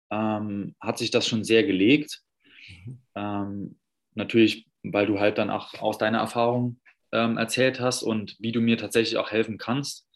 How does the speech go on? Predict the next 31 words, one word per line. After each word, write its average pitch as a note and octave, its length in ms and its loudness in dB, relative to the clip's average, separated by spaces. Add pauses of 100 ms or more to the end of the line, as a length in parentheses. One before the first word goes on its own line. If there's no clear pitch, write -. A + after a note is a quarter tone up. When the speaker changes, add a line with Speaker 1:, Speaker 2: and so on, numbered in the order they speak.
(420)
Speaker 1:
Natürlich C#3 400 4
war A#2+ 200 4
ich, A#2 180 -10
war A#2+ 200 0
ich A#2 100 0
auch A2 120 2
skeptisch, B2 460 0
so A2+ 120 0
viel, G#2+ 360 0 (260)
sag G2 160 -2
ich F#2+ 80 -6
mal G#2 80 -4
in G2 60 -4
Anführungszeichen, G2+ 840 -2
so A2 100 0
viel A2+ 180 -2
Geld G#2+ 240 4
auszugeben A#2+ 600 0
für A2+ 140 -6
eine G2+ 120 -6
Dienstleistung B2+ 560 0
habe A2+ 140 -4
ich G#2+ 60 -6
tatsächlich A2+ 340 0
auch A2 160 0
noch A2+ 160 -6
nie C3+ 220 0
gemacht A#2+ 340 0
in A2+ 60 0
meinem F#2+ 200 -2
Leben. G2 380 0